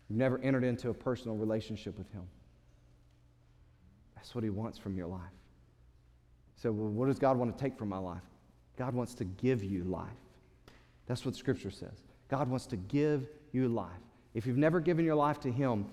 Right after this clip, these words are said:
the Bible says that there's condemnation, just as we read a while ago. From Adam until now, condemnation lies on every single person's head. Every person is cursed because of sin.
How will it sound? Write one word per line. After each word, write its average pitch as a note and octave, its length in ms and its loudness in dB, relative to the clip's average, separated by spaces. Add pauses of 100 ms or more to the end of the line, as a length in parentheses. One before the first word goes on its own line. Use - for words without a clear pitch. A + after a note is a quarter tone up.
(280)
the B2 80 0
Bible C#3 280 4
says C#3 320 0
that C3 180 0
there's B2 180 0
condemnation, C3+ 680 0
just A#2+ 160 -4
as - 20 -4
we C#3 100 2
read C3+ 180 4
a - 20 0
while C3+ 180 6
ago. C3 280 6 (220)
From C3+ 260 6
Adam E3+ 400 4 (200)
until C#3+ 320 2
now, C3 400 4
condemnation C#3+ 720 4
lies C3 440 4
on C3 220 2
every D3 360 4
single C#3+ 400 2
person's B2 560 -2
head. A2 300 -2 (840)
Every D#3+ 220 8
person E3+ 500 4
is C#3 160 2
cursed F#3+ 420 0
because C#3 320 0
of C3 80 2
sin. D3+ 440 0